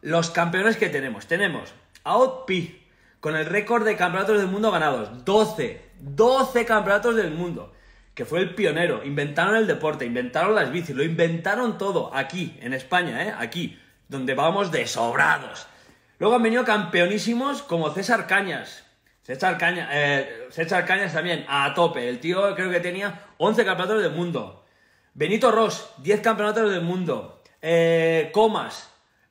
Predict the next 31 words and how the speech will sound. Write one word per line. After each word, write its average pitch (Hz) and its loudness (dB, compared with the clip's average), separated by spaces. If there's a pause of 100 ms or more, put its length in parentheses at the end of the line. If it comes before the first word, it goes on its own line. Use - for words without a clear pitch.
(140)
ocho 208 2
campeonatos 202 2
del 170 2
mundo. 170 -4
Pero 143 -2
es - -10
que 165 -4
el 139 -2
que 156 0
menos 214 0 (380)
es 180 -6
Abel 208 2
Mustieles. - -6 (180)
Abel 175 0
Mustieles 220 2
con 165 -4
cuatro 226 2
campeonatos 180 -2
del 170 0
mundo 214 -4 (220)
y 170 -2
así 202 0
de 240 6
sobrados 220 4
vamos 214 0
por 170 0
el 151 -2
mundo. 127 -4
¿Qué 220 0
os - -2
parece? 110 -6